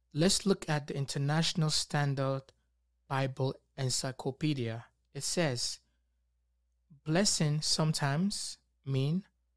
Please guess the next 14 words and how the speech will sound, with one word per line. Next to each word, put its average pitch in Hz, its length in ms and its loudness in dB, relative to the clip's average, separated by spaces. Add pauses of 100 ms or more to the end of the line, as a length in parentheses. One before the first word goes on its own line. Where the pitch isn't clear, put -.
(140)
the 131 100 -8
form 160 420 0
of - 200 -6
words 143 560 -2 (300)
used 147 520 0
in 135 260 -2
invoking 170 840 -2 (760)
and 131 380 -2 (240)
bestowal 160 880 0 (400)
of - 240 -8
good, 123 320 0 (840)
sometimes 160 840 0
the 139 80 -4
good 170 540 0